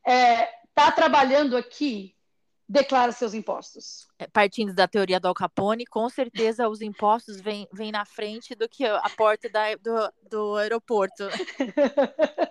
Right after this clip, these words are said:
Speaker 1: É, eu, eu também acho, eu também acho.
Speaker 2: Ô, Inês, e se ainda depois desse podcast o pessoal tiver dúvida, como é que faz pra entrar em contato com você?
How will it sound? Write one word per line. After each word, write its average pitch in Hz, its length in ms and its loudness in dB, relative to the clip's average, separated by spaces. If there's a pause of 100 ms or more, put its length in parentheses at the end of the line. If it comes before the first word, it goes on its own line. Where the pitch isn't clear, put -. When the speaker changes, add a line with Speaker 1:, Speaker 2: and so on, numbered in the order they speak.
(240)
Speaker 1:
É, 277 200 4 (160)
eu, 349 240 4
eu 330 140 4
também 330 340 4
acho, 311 440 0 (300)
eu 262 160 4
também 269 360 4
acho. 190 400 -2
Speaker 2:
Ô, 240 140 6
Inês, 233 280 -2
e 233 80 -8
se 269 180 -4
ainda 277 480 -2
depois 247 360 -2
desse 254 200 -18
podcast 196 720 -10
o 196 40 -20
pessoal 190 380 -8
tiver 190 340 -12
dúvida, 196 440 -8
como 202 200 -10
é 208 80 -8
que - 100 -20
faz 196 220 -4
pra 202 120 -10
entrar 185 260 -6
em 185 40 -14
contato 180 400 -6
com 185 100 -14
você? 180 440 -10